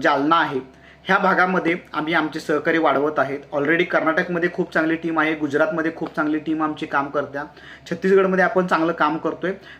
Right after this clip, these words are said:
पण महाराष्ट्रामध्ये पण अजून आपण टीम वाढवतो आहे. प्रत्येक एरियामध्ये चांगली मुलं घेत आहे आपण. तर ह्या दृष्टिकोनातनं ज्यांना कुणाला आमच्यासोबत काम करायचं आहे, ज्यांना आवड आहे शेतीमध्ये, अगदी आम्हाला बीएससी ॲग्री झालेलाच पाहिजे, डिप्लोमा ॲग्री झालेलाच पाहिजे असं काही नाही आहे.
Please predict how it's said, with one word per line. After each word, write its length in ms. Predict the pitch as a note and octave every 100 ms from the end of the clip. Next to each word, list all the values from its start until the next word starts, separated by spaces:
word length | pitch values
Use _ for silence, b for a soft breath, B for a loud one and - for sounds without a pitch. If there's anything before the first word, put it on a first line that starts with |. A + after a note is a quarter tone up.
| B
पण 100 | A3
महाराष्ट्रामध्ये 680 | G#3 F3 F#3 G3 G3+ G3+ G3
पण 140 | G3
अजून 240 | F3 F3+
आपण 220 | F#3+ F#3+ F#3
टीम 280 | F#3+ F#3
वाढवतो 340 | E3+ D3+ D#3 D#3+
आहे. 220 | D3+ F3
प्रत्येक 500 | F#3 D#3+ - E3+ -
एरियामध्ये 500 | E3 E3 F#3+ F#3 F3+
चांगली 320 | F#3 D#3 D#3
मुलं 240 | E3+ D#3 D#3+
घेत 120 | D#3 D3+
आहे 100 | C#3+
आपण. 280 | C3 C#3+ G3 B B B B -
तर 80 | G3
ह्या 160 | F3+ G3
दृष्टिकोनातनं 720 | G#3+ - A3 G#3 G3+ G3 G#3 - -
ज्यांना 240 | E3 E3+ F#3+
कुणाला 260 | F#3+ F#3+
आमच्यासोबत 440 | F#3+ F#3 F#3 F3 F#3+ -
काम 220 | E3+ F#3
करायचं 380 | F#3 E3+ E3 E3
आहे, 200 | D3+ E3+
ज्यांना 340 | F3 D#3 D#3+
आवड 380 | F#3+ G#3 F#3 G#3+
आहे 100 | A3+ A3
शेतीमध्ये, 440 | F#3+ F3+ E3+ D3 - B B B
अगदी 360 | F3+ F3 F3+
आम्हाला 320 | G#3+ G3 G3 G3
बीएससी 380 | F3+ F3+ F#3
ॲग्री 200 | F3+ F3+
झालेलाच 360 | F3+ E3 E3+ E3+
पाहिजे, 320 | E3 D3+ E3
डिप्लोमा 360 | D#3 D3+ D#3+ E3+
ॲग्री 200 | D#3+ D#3
झालेलाच 360 | E3+ D3+ D#3
पाहिजे 180 | D3 D3
असं 180 | D3 F#3
काही 220 | E3+ D#3
नाही 240 | F3 D#3
आहे. 120 | C#3+